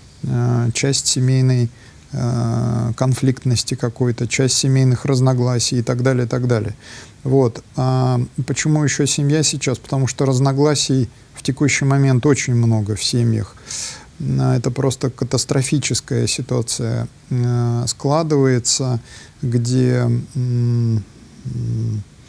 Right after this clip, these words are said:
Speaker 2: участники семьи, супруги и так далее, ну вот, э, иногда очень непримиримы друг к другу по разным вопросам. И вот мне захотелось сегодня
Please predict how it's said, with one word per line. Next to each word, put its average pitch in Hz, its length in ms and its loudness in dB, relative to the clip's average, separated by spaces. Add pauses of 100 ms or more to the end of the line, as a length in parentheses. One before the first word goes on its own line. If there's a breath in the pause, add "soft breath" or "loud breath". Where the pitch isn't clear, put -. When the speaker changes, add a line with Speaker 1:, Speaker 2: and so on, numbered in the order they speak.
(380 loud breath)
Speaker 2:
участники 127 880 0
семьи, 135 600 0
супруги 135 640 -2
и 120 60 0
так 123 240 -2
далее, 143 460 0 (720 loud breath)
ну 135 280 0
вот, 139 320 -2 (100)
э, 139 520 0
иногда 135 380 2
очень 135 340 2
непримиримы 143 720 6
друг 127 280 2
к 127 40 0
другу 120 360 2
по 139 160 2
разным 117 360 2
вопросам. 110 600 -6 (340)
И 143 60 -4
вот 143 160 0 (160)
мне 135 480 2
захотелось 127 540 0
сегодня 123 560 0